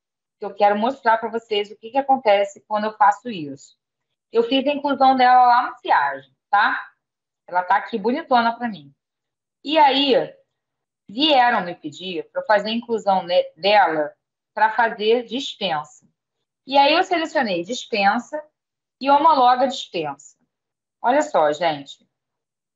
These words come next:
O perfil de pregão, o perfil de homologa pregão, o perfil de dispensa e o perfil de homologa dispensa não se conversam,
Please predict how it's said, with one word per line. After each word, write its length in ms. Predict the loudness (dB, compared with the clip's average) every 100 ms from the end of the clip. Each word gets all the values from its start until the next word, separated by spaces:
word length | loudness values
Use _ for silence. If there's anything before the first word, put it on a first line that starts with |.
| -14
O 100 | -6
perfil 460 | -2 -2 -2 -4 -2
de 100 | -2
pregão, 760 | 0 0 2 2 2 0 -10 _ _
o 100 | -8
perfil 400 | -4 -4 -4 -4
de 100 | 2
homologa 520 | 4 4 4 2 0
pregão, 680 | -4 -6 -6 -2 -2 -2 -10 _ _ _ -14
o 80 | 0
perfil 380 | 0 2 -4
de 100 | -4
dispensa 840 | -6 -10 -12 -8 -2 -2 -4 -8 -20 _ _ -6
e 100 | -2
o 80 |
perfil 360 | 2 0 0 -4
de 80 | 0
homologa 460 | 2 4 2 0
dispensa 720 | -6 -12 -18 -8 -6 -6 -10 -14
não 440 | -6 0 2 2
se 180 | 0 -8
conversam, 720 | -4 -2 -2 0 0 -2 -20